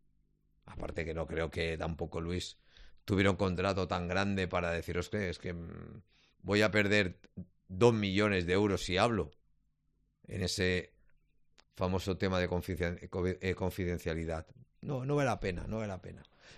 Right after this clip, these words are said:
Creo que es mejor salir con dignidad, dando explicaciones que no esconderse. Y por eso les digo que, por ejemplo, yo desde la última vez que hablé con Luis,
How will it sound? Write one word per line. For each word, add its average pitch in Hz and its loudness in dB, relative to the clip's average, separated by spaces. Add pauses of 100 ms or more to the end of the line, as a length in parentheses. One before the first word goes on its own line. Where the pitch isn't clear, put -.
Creo 131 8
que 139 6
es 135 4
mejor 123 8
salir 117 2
con 110 0
dignidad, 101 6 (640)
dando 113 4
explicaciones 110 2
que 95 0
no 90 -2 (180)
esconderse. 87 -2 (1400)
Y 85 -4
por - -2
eso 113 4
les 113 6
digo 117 6
que, 104 -2
por 98 2
ejemplo, 104 2
yo 110 6
desde 95 4 (1300)
la 98 4
última 110 6
vez 104 6
que - 4
hablé 98 6
con 95 4
Luis, 123 2